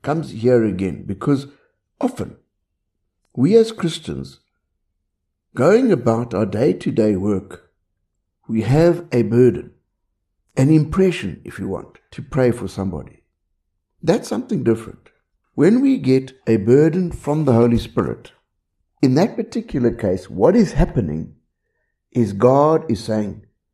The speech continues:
"I want you to pray." And if God tells us to pray, it becomes, for that occasion,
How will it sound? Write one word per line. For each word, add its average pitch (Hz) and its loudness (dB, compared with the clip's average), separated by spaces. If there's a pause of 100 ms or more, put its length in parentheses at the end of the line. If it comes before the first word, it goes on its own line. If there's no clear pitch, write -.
(120)
"I 104 -6
want 127 0
you 170 -2
to 160 0
pray." 92 -6 (960)
And 110 0
if 139 0
God 247 2
tells 160 2
us 113 -2 (240)
to 110 -8
pray, 98 -2
it 135 2
becomes, 139 2
for 120 -2
that 120 2
occasion, 95 -6